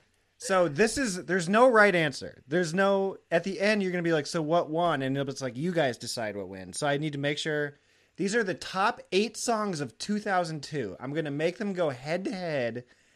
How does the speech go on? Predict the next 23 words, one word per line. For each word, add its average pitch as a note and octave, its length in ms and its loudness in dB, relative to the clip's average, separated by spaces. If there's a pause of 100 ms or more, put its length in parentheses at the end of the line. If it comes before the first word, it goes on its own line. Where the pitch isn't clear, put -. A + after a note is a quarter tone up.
(240)
And D3+ 80 -10
so F3 160 0
that's D#3+ 260 0
gonna E3 160 -4
be D3 120 0
one D3 280 0
versus F#3 400 -2
eight, D#3+ 320 -2
four D#3+ 160 0
versus D#3+ 360 -6
five, C3+ 480 0
three D3 120 -4
versus C#3 320 -6
six, C3 380 -6
and B2 280 -8
two D3 140 -8
versus C3+ 300 -6
seven. A#2 380 -4
And A#2+ 100 -6
then C3+ 140 -4
in D#3 100 -4
a D3 80 -6
tournament, C3+ 640 -6